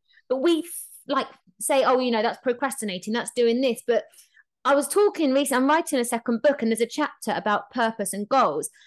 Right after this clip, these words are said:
And I always used to have my purpose on my acting. My purpose in life was acting. That's all I wanna do.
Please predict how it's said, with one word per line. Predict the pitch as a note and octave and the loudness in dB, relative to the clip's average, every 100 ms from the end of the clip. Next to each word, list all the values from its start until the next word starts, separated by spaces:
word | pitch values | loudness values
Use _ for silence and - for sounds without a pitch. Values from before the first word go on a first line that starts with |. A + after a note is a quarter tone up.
| - | -6
And | A#3+ C#4 | 0 4
I | D4+ | 4
always | F4 D#4+ | 4 2
used | C4 B3 | 0 -6
to | |
have | B3 A#3 | -4 -2
my | A#3+ A3 A3 - | 0 0 -2 -4
purpose | C4+ C4 B3+ G#3 C3 F#3 - - _ _ _ _ _ - | 0 0 0 -4 -6 -6 -8 -10 _ _ _ _ _ 0
on | A3+ | 2
my | G#3+ | 4
acting. | A#3 A#3 - G#3 | 2 0 -2 -2
My | B3 D4 | 2 2
purpose | C#4+ C#4+ C#4 A#3+ | 2 0 0 0
in | A#3+ | 0
life | A3+ A3 A3 | 2 2 0
was | G#3+ - | -6 -4
acting. | A3+ - - G#3+ | -4 -4 -2 -4
That's | F3+ | 0
all | B3+ A#3 | 2 2
I | |
wanna | A3+ G#3+ | 2 0
do. | A3+ A#3 C3+ | 2 2 2